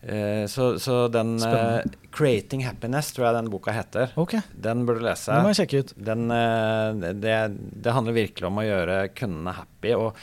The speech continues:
Speaker 2: Kjempespennende.
Speaker 1: ingen trodde at det gikk an å selge sko på nett.
Speaker 2: Nei.
Speaker 1: Men Zappos innførte det at du kan bestille fire par og sende tilbake tre par, det er gratis. Og så
Speaker 2: Ok.
Speaker 1: beholder du ett. Og da kjøpte kundene mer,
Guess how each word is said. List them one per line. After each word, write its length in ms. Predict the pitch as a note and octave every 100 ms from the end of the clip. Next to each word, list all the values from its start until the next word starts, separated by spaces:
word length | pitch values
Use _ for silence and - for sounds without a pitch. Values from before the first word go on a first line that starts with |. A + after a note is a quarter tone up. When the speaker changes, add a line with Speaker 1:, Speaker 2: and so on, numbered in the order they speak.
| -
Speaker 2:
Kjempespennende. 320 | - C#3 A#2+ E3
Speaker 1:
ingen 320 | D3 A#2+ C#3+
trodde 300 | D3+ A#2 G2+
at 80 | -
det 140 | A#2+
gikk 60 | F#2+
an 60 | G#2
å 60 |
selge 360 | G2 F#2+ F2+ F#2+
sko 260 | - F#2+
på 140 | E2+ G#2
nett. 320 | D3 - - - - -
Speaker 2:
Nei. 180 | C3+ B2+ -
Speaker 1:
Men 260 | A2 A2+
Zappos 460 | G#2+ - - A2 -
innførte 580 | F#2 F2+ E2+ G#2 F#2 G#2+
det 120 | F#2
at 120 | G2+
du 100 | -
kan 200 | A2 A#2+
bestille 320 | A#2+ A#2+ A2+ A#2+
fire 240 | A#2 G2+
par 220 | - B2+
og 120 | F3
sende 200 | D#3+ C3
tilbake 300 | G#2 A#2 A2+
tre 100 | A#2 A2
par, 220 | C3+ E3
det 80 | D#3
er 120 | D3
gratis. 340 | C3 F#3+ G3+ - C3 - - B2+
Og 40 |
så 180 | C3 C#3+ C#3
Speaker 2:
Ok. 120 | C#3
Speaker 1:
beholder 240 | C#3 A2
du 60 | G2+
ett. 200 | E2+ -
Og 100 | -
da 220 | C3 C#3+ D#3
kjøpte 420 | - E3 - C3+
kundene 280 | D3 A#2+ A#2
mer, 220 | B2 F#3